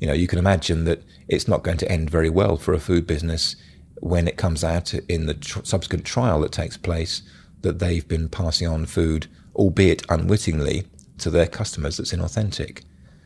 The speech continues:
So put yourself in the position of a person in a food business who's just discovered that they're the victim of a food crime. Would you want to pick up the phone to me?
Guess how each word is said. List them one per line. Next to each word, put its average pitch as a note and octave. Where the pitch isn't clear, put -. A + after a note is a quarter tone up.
So G#2+
put -
yourself G2
in G2
the -
position F#2+
of D#2+
a E2
person F#2
in E2+
a E2
food D3
business D#2+
who's E2
just -
discovered E2
that D#2+
they're D2+
the D#2
victim -
of D2+
a D#2
food E2
crime. G#2+
Would A2+
you A#2+
want A#2
to -
pick -
up -
the A2+
phone A2+
to A2
me? A#2+